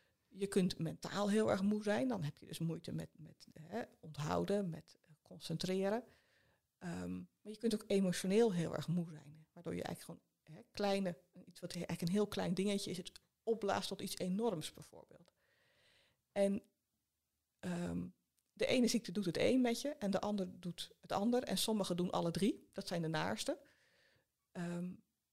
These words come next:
maar toen ik dat dus, dus met een aantal vrienden, eh, eh, nou ja, hè, dat benoemde, was er zo'n onmiddellijke herkenning. Van, "Ja, dat herken ik.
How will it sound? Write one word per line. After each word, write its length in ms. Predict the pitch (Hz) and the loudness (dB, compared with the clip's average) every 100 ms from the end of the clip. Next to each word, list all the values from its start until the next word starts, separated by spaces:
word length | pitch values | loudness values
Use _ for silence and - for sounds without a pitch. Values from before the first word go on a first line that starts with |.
| _ _ | _ _
maar 340 | - 208 - - _ _ _ - | -6 -6 -6 -16 _ _ _ 4
toen 140 | 247 | 6
ik 80 | 233 | 6
dat 100 | 220 | 4
dus, 160 | 208 | 2
dus 180 | - 202 | 0 0
met 200 | 208 190 | 2 0
een 100 | 202 | 0
aantal 240 | 196 190 180 | -4 -4 -2
vrienden, 520 | 214 302 247 170 - | 2 4 4 2 -2
eh, 380 | 156 160 208 - | -12 -8 -6 -6
eh, 60 | - 170 | -8 -16
nou 160 | 175 175 | -16 -16
ja, 140 | - - | -16 -16
hè, 180 | 185 208 277 262 - - | -20 -20 -20 -20 -20 -18
dat 260 | - 175 160 | -4 -4 0
benoemde, 540 | 170 190 262 220 165 - - _ _ _ | 4 8 8 6 2 -4 -20 _ _ _
was 140 | - 202 | -6 -2
er 80 | 226 | -2
zo'n 140 | - | 4
onmiddellijke 460 | 226 277 277 240 196 | 6 8 6 4 2
herkenning. 600 | 180 - 339 285 143 131 _ _ _ | -2 2 2 4 0 -6 _ _ _
Van, 120 | 175 | -8
"Ja, 80 | 202 | -4
dat 200 | 190 - | -4 -4
herken 340 | 147 277 254 | -4 0 0
ik. 240 | 143 - | -2 -10